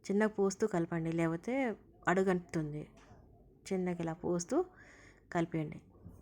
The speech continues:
కలుపుతూనే ఉండండి. ఇలా కలుపుతూ ఉండడం వల్ల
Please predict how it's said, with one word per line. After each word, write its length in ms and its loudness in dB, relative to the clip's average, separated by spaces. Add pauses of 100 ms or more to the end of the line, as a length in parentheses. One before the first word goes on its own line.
(760)
కలుపుతూనే 400 4 (160)
ఉండండి. 380 -4 (1600)
ఇలా 120 0 (100)
కలుపుతూ 300 0 (100)
ఉండడం 320 4
వల్ల 140 2